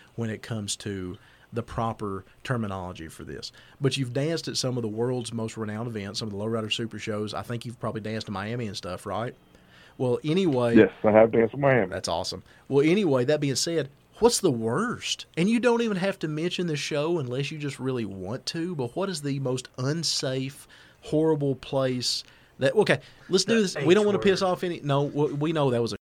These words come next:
Speaker 1: hole.
Speaker 3: <laughs>
Speaker 1: W-, okay, we don't wanna piss off any show promoters unless you just want to,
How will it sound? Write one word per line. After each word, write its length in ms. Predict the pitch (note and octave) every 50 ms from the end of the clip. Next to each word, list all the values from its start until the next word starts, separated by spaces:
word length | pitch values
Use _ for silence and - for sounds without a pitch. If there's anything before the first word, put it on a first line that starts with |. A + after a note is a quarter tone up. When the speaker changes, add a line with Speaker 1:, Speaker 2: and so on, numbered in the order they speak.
| _ _ -
Speaker 1:
hole. 240 | - E2+ F#2 G2 -
Speaker 3:
<laughs> 440 | - G#3 - - - G#3 - - -
Speaker 1:
W-, 160 | - D3 D#3 E3
okay, 140 | - - C3
we 140 | C3 D3+
don't 140 | F3 G3+ G3
wanna 100 | F#3+ D#3+ C#3 -
piss 180 | - E3+ F3+ D3+ - F3
off 140 | D#3+ D#3 D#3
any 100 | D#3 C#3+
show 240 | C3+ - D#3 D3+ D3+
promoters 460 | C#3 D3 C#3+ C#3+ D3 D3+ D3+ C#3+ B2+
unless 220 | C3+ C3 B2+ C3+ C#3+
you 40 | C3+
just 200 | B2+ A#2+ A2 B2
want 240 | A#2+ B2 C3+ C3
to, 220 | - C3 B2+ C3